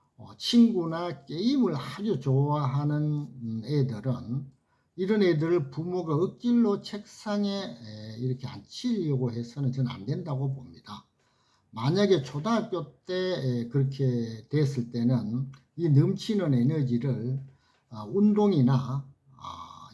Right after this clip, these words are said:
예능 쪽으로, 어, 발산시키면 될 테고요. 그래서 우리 애들은 뭐 태권도 이런 쪽으로 달리기 뭐 이런 걸 많이 시켰습니다마는, 그 다음에 만약에 중고등 때는, 음,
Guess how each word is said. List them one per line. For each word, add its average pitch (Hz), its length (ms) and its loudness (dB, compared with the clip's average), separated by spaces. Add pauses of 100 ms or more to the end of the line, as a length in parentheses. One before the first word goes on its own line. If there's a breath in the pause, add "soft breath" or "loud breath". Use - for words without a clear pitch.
예능 202 480 4
쪽으로, 180 720 -2
어, 110 320 -10
발산시키면 120 880 -6
될 117 240 -4
테고요. 101 460 -16 (440)
그래서 143 220 0
우리 131 240 6
애들은 139 360 4
뭐 120 220 0
태권도 135 680 -4
이런 131 260 0
쪽으로 110 360 -6
달리기 107 760 -2
뭐 113 240 -10
이런 131 260 2
걸 110 140 -4
많이 98 260 -16
시켰습니다마는, 95 1160 -12 (540 loud breath)
그 151 100 -2
다음에 208 240 4
만약에 170 420 4
중고등 160 640 4
때는, 135 500 0 (300)
음, - 160 -20